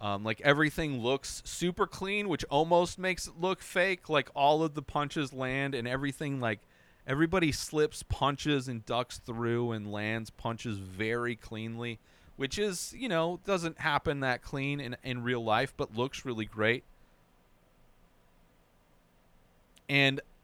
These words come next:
there is a, an aspect to this where, like, he kind of talks shit in the ring, and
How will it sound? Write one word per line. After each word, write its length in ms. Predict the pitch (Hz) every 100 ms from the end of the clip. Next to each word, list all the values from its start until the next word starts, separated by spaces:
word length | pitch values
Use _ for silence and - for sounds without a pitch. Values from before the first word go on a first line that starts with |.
| _ _ - - _ -
there 240 | 165 226
is 180 | 349 320
a, 140 | 233 117
an 80 | 160
aspect 540 | 156 180 - 175 151
to 80 | 160
this 280 | 143 135 -
where, 220 | 147 151
like, 360 | 143 139 131 -
he 400 | - 185 180 170 - _ _ -
kind 280 | - 262 302
of 160 | 262
talks 380 | - 220 214 -
shit 400 | - 208 208 - -
in 160 | 196
the 100 | 190
ring, 460 | 151 160 190 233 233 - _ _ _ _ _ _ _ _ _ -
and 520 | 185 190 185 180